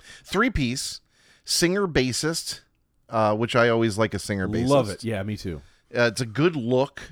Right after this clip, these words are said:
Speaker 2: From Tom Araya to Jack Bruce.
Speaker 1: <laughs>
Speaker 2: You
Speaker 1: Yeah.
Speaker 2: gotta love those
Speaker 1: On down the line.
Speaker 2: singer-bassists,
Speaker 1: Les
Speaker 2: yeah.
Speaker 1: Claypool
Speaker 2: Oh,
Speaker 1: to,
Speaker 2: yeah.
Speaker 1: uh,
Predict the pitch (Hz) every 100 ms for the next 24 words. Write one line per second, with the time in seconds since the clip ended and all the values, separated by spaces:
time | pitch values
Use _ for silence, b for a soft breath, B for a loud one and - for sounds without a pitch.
0 | - 131 117 - 143 143 139 131 127 -
1 | 110 110 107 - 104 90 80 - - -
2 | B B B - - 107 139 123 139 131
3 | 135 113 120 117 127 127 127 127 131 117
4 | 110 131 - - 135 131 - 131 131 135
5 | 110 123 113 113 113 110 104 104